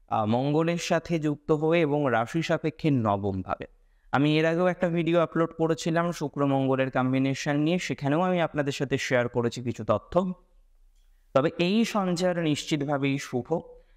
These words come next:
এবং সাতই মার্চ দু হাজার চব্বিশ পর্যন্ত যে সিনারিওটা থাকতে চলেছে সেক্ষেত্রে আমরা দেখব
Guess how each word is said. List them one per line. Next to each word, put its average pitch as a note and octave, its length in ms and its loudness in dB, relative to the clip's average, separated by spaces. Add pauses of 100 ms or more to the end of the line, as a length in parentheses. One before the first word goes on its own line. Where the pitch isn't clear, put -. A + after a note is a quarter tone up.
এবং C3 200 0
সাতই D3+ 460 2
মার্চ F#3+ 360 0
দু D3+ 160 2
হাজার D3 240 2
চব্বিশ C3+ 500 -2
পর্যন্ত C#3 560 0
যে C3 160 -2
সিনারিওটা C3 640 0
থাকতে B2+ 340 -2
চলেছে C3+ 380 -2
সেক্ষেত্রে D3 500 -2
আমরা A#2+ 220 0
দেখব A2+ 380 0